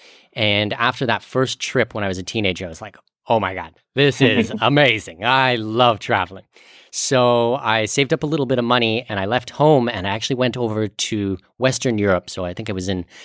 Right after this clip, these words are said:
Speaker 1: flew into the U K, then it was like England, France, Belgium, Netherlands, flew down to Spain,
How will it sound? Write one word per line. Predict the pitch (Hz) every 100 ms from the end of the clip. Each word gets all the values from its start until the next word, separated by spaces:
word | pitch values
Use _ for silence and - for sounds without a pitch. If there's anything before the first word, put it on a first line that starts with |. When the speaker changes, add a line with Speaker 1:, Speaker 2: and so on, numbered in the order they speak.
| -
Speaker 1:
flew | - 175 196
into | 175 147
the |
U | 123 131 127
K, | - 135 135
then | 120
it | 98
was | 95
like | - _ _ - -
England, | 180 175 170
France, | - 165 156 156
Belgium, | - 151 143 143 131
Netherlands, | 135 135 131 135 131 120
flew | - 160
down | 147 135 127
to | -
Spain, | - - 135 131 123 123